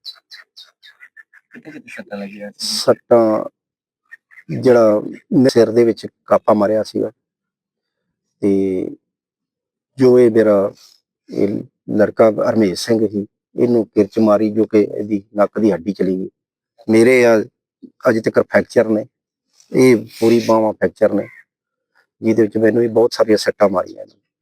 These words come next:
Speaker 1: ਕਿੰਨੇ ਦਿਨਾਂ ਬਾਅਦ ਜਿਹੜੀ ਇਹ ਤੁਹਾਡੇ ਛੋਟੇ ਭਰਾ ਦੀ ਮੌਤ ਹੋਈ ਹੈ?
Speaker 2: ਮੇਰੇ ਛੋਟੇ ਭਰਾ ਦੀ ਮੌਤ ਬਾਈ ਦਿਨ ਦੇ ਬਾਅਦ ਹੋਈ। ਮਤਲਬ ਬਾਈ ਤਰੀਕ ਨੂੰ ਅਸੀਂ ਇਹ ਕੀਤਾ ਸੀਗਾ, ਦ-, ਐਡਮਿਟ ਕੀਤਾ ਸੀ। ਤਕਰੀਬਨ ਇੱਕ,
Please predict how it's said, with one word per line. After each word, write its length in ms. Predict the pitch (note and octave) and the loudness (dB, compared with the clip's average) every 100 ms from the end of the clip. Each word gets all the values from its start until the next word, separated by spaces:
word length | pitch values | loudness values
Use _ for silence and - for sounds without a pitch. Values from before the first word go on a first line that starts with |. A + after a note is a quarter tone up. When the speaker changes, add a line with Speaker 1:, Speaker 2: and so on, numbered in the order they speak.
| _ _ _ _ _ _ _ _ _ | _ _ _ _ _ _ _ _ _
Speaker 1:
ਕਿੰਨੇ 200 | D#3+ E3+ | -6 -6
ਦਿਨਾਂ 240 | D#3+ C#3 | -4 -6
ਬਾਅਦ 200 | A#2+ A#2+ | -4 -4
ਜਿਹੜੀ 240 | A2+ A2+ A2+ | -4 -10 -12
ਇਹ 60 | |
ਤੁਹਾਡੇ 220 | G#2+ A#2 | -12 -16
ਛੋਟੇ 260 | G#2 - A2 | -16 -20 -20
ਭਰਾ 200 | G#2 A2+ | -12 -12
ਦੀ 100 | G2+ | -12
ਮੌਤ 160 | G#2 G2+ A2+ | -18 -20 -20
ਹੋਈ 140 | A2 | -20
ਹੈ? 60 | A#2+ _ _ - _ - - _ B2 | -20 _ _ -20 _ -20 -20 _ 0
Speaker 2:
ਮੇਰੇ 200 | C3 C3 | 0 0
ਛੋਟੇ 220 | C3+ - | 0 2
ਭਰਾ 220 | B2 G#2+ | 4 2
ਦੀ 80 | A2+ A#2 - | 0 -8 -8
ਮੌਤ 340 | A#2 A#2 B2 C3+ | 0 2 0 -4
ਬਾਈ 420 | A2+ G#2 B2 B2+ | -8 0 0 2
ਦਿਨ 180 | A#2 G#2+ | 0 0
ਦੇ 100 | G#2+ | -2
ਬਾਅਦ 220 | G2+ G2 | -2 -2
ਹੋਈ। 140 | - - A2 - _ - _ - _ - B2 C3 C3+ - | -8 -18 _ -20 _ -20 _ -20 _ -12 -12 -14 -12 -2
ਮਤਲਬ 260 | B2 C#3 C3 | 0 2 0
ਬਾਈ 240 | A2+ A#2+ | 0 2
ਤਰੀਕ 220 | B2+ B2 | 2 2
ਨੂੰ 180 | B2 A#2+ | 2 -2
ਅਸੀਂ 340 | G#2+ A#2 A2 - _ _ _ - | -2 -2 -4 -6 _ _ _ -6
ਇਹ 360 | G#2+ G#2+ G2 - | -2 0 -2 -4
ਕੀਤਾ 260 | F#2 - A2+ | -2 0 0
ਸੀਗਾ, 340 | G#2+ A2 - _ _ _ _ A2+ _ - | 0 -2 -4 _ _ _ _ -20 _ -10
ਦ-, 140 | A2 | -2
ਐਡਮਿਟ 340 | - C#3+ A2 G#2+ | 2 2 2 0
ਕੀਤਾ 280 | G#2+ A2 | 0 0
ਸੀ। 240 | A2+ - A#2 _ _ _ _ _ | -2 -2 -8 _ _ _ _ _
ਤਕਰੀਬਨ 480 | - - A2+ G#2+ A2+ - _ D#2+ | -6 -2 0 0 -2 -4 _ -6
ਇੱਕ, 160 | C#2+ | -6